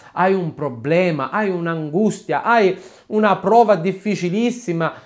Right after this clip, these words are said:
Cosa stai passando? Dio ha ascoltato il tuo cuore. Dio ha ascoltato ogni tua lacrima, ogni tuo gemito, ogni tua parola non espressa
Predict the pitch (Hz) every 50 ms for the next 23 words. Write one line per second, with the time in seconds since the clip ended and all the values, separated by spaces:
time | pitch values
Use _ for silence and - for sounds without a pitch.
0 | _ _ _ - 247 262 277 269 269 247 240 214 226 - 247 247 240 233 196 220
1 | - - - 170 123 104 101 98 92 95 - - _ _ _ _ _ _ _ _
2 | _ _ _ _ - 117 113 202 226 233 220 196 185 175 180 196 196 190 190 -
3 | - 180 165 170 - - 202 196 208 202 190 156 143 131 - - 139 127 120 123
4 | 123 110 87 76 - - - _ _ _ _ _ _ _ _ _ _ _ _ _
5 | _ _ 139 127 123 208 247 262 254 240 226 226 233 226 226 214 - - 226 214
6 | 214 240 233 233 202 214 220 226 226 226 226 226 220 - 220 208 202 202 208 214
7 | 214 202 156 160 160 151 160 185 208 220 220 214 220 - 220 214 170 131 123 131
8 | 156 196 208 220 220 214 196 185 165 170 147 123 - - - - - - - -
9 | - 208 247 254 254 254 254 247 247 247 254 294 294 262 220 226 - 214 214 220
10 | 240 254 269 262 240 220 208 208 220 240 240 240 247 240 240 - - - - 196
11 | 226 233 233 220 - - - - 143 123 113 110 -